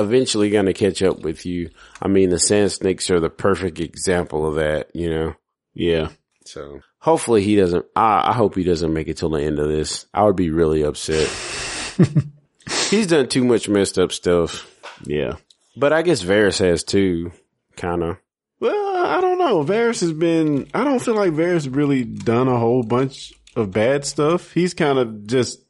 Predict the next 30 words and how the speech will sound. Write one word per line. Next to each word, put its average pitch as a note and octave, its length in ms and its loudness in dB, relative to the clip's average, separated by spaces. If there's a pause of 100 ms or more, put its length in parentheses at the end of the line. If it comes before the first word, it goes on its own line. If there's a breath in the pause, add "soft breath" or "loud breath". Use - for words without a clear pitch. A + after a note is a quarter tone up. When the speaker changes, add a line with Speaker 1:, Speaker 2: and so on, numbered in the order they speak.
(100)
Speaker 2:
been A2+ 380 0
like A2+ 340 0
the, F#2 240 -6 (380 loud breath)
he's F3+ 140 0
like D#3 140 2
a A2 60 0
tattletale F2+ 680 2
in E2+ 100 -2
a E2+ 60 -4
sense. F2+ 340 -2
I G#2 120 2
don't D#3 160 2
think B2+ 140 -2
he's A#2 460 -4 (460 loud breath)
purposely D#3 640 0
Speaker 1:
Yeah, D3+ 80 4
he's G#3+ 280 2
not E3+ 160 2
really, B2+ 260 2
you're E3+ 120 0
right. A2+ 180 2
He's E3 140 -2
not E3+ 160 2
really G2+ 160 2
orchestrating F2+ 640 0
anything. F2 400 -2
He G2+ 140 -2
just G#2+ 220 -4
kinda, G2 300 0
Speaker 2:
Yeah. E2+ 280 -2